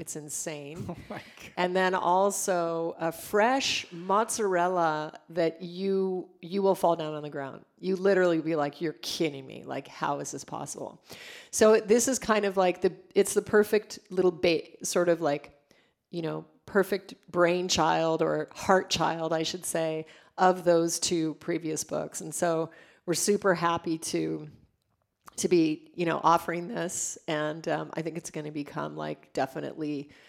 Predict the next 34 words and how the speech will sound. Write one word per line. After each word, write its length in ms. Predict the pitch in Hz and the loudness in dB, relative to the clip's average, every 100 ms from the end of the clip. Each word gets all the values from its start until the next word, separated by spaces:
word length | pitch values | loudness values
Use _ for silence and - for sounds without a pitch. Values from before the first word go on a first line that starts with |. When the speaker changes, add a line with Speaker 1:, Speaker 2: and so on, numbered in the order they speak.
| _ - | _ -2
Speaker 1:
one 240 | 175 160 | 0 2
of 80 | 160 | -2
the 80 | 151 | -4
staples, 520 | - 143 139 143 143 | -2 -2 -2 -4 -2
one 140 | 185 | 0
of 80 | 180 | 0
the 80 | 165 | 0
guides 440 | 156 139 139 143 | 2 2 2 -2
that 300 | 156 143 - _ | -2 -4 -6 _
are 100 | 151 | -4
really 240 | 147 147 | -2 -2
gonna 180 | 147 139 | -4 -6
help 220 | 143 - - | -6 -8 -10
people 540 | 160 - 139 147 - _ | -12 -6 -6 -6 -12 _
Speaker 2:
Totally. 280 | - 117 120 | -14 -8 -2
Speaker 1:
to 120 | 117 | 0
make 480 | 175 180 180 180 - | 2 4 4 2 -4
the 100 | 175 | -4
shift 360 | 156 - 165 - | -2 0 -2 -4
into 280 | 156 160 175 | -8 -8 -6
eating 340 | 185 196 196 | -4 -2 -2
compassionately, 960 | 190 180 156 160 156 175 165 160 160 151 | -4 -6 2 2 2 -6 -6 -4 -6 -4
eating 300 | 180 185 180 | -4 -4 -4
for 160 | 180 160 | -2 -2
their 140 | 156 | -2
health. 460 | 151 151 147 147 - - - - - | -2 -2 -2 -4 -10 -20 -20 -20 -6
I 80 | 170 | -2
mean, 220 | 170 170 | -2 4
we're 180 | 185 196 | 6 8
all 260 | 175 175 | 8 6
in 120 | 170 | 2
this 160 | 160 156 | -4 -6
together. 520 | - 160 147 147 139 - | -6 -4 -4 -6 -10 -16
So, 600 | - - 156 156 151 151 | -16 -2 0 2 -2 -4